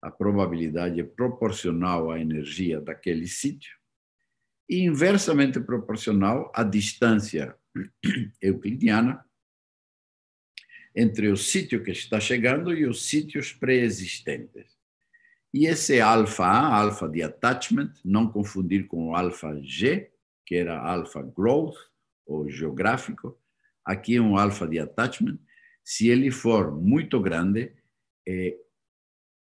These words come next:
ele, eh, ele somente, eh, se liga a ligações que estão muito perto. Se alfa for muito pequeno, perto de zero, ele se liga indistintamente a qualquer sítio,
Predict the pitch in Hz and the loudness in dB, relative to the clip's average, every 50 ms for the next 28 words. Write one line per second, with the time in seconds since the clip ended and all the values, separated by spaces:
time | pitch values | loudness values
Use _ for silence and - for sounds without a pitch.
0 | _ - - 92 101 107 110 117 120 120 - - - _ - - 85 87 85 85 | _ -6 -2 0 2 2 4 2 0 0 -4 -10 -20 _ -12 -8 -6 -4 -4 -4
1 | 82 80 80 78 76 90 95 104 110 104 - 120 113 92 87 98 113 117 113 - | -4 -4 -4 -4 -2 -2 0 0 -2 -2 0 0 0 2 2 2 0 0 0 -2
2 | - 113 110 110 110 - _ _ _ _ _ _ _ - 78 80 80 80 80 78 | -4 -4 -4 -6 -8 -14 _ _ _ _ _ _ _ -10 -8 -6 -4 -4 -4 -4
3 | 76 71 73 - _ _ _ _ _ _ _ - - - - 110 95 92 92 104 | -6 -6 -10 -14 _ _ _ _ _ _ _ -16 -10 -4 -2 -2 0 0 2 4
4 | 135 151 151 135 143 139 139 - - - - _ _ _ _ _ - 92 92 92 | 4 4 4 2 0 -2 -2 -6 -12 -20 -20 _ _ _ _ _ -8 -6 -6 -4
5 | 92 90 90 90 98 120 127 135 120 95 - - - 107 117 120 123 - - - | -4 -2 -2 0 0 0 2 2 0 -2 -4 -4 -2 0 0 0 0 -2 -4 -8
6 | 92 - - - 110 113 113 98 85 87 117 165 202 202 - - - - - - | -8 -8 -4 -2 -2 0 0 0 0 0 0 0 0 -2 -4 -6 -10 -6 -4 -4
7 | 78 71 - - _ _ - - _ _ _ _ _ _ _ _ _ _ _ _ | -4 -4 -6 -10 _ _ -20 -20 _ _ _ _ _ _ _ _ _ _ _ _
8 | _ _ - - - 104 104 113 120 127 120 104 - - 110 82 - - - 87 | _ _ -14 -8 -4 0 2 2 4 4 4 2 0 -2 -8 -10 -10 -6 -6 -4
9 | 82 80 80 87 101 131 143 139 - - 95 80 - - - 82 76 - - 82 | -4 -2 0 0 2 2 2 0 -2 -4 -8 -10 -10 -10 -10 -10 -10 -8 -6 -4
10 | 87 90 92 113 - - - _ _ _ _ _ _ _ _ _ _ _ - 95 | -2 -2 -2 -4 -6 -8 -14 _ _ _ _ _ _ _ _ _ _ _ -2 -2
11 | 87 - - - 78 76 76 95 98 85 78 90 92 98 104 131 - - _ _ | -2 -4 -6 -8 -8 -6 -4 -4 -4 -2 -2 0 0 0 -2 -4 -8 -12 _ _
12 | _ _ _ _ - 104 110 110 113 113 - - 107 101 104 120 123 131 127 117 | _ _ _ _ 0 0 2 2 0 -2 -2 0 2 2 4 4 4 2 4 4
13 | 110 107 101 104 85 85 - - - - 139 135 139 - 110 95 90 90 92 104 | 4 4 2 0 -4 -8 -8 -8 -6 -4 -4 -4 -4 -4 -4 -2 -2 -2 -2 -4
14 | 107 110 101 - - 95 90 85 80 - - 135 139 131 127 - - - - 92 | -4 -6 -8 -8 -4 -4 -4 -4 -4 -6 -4 -4 -4 -4 -4 -8 -10 -8 -8 -8
15 | 85 - - - 98 98 101 | -8 -8 -8 -6 -6 -6 -8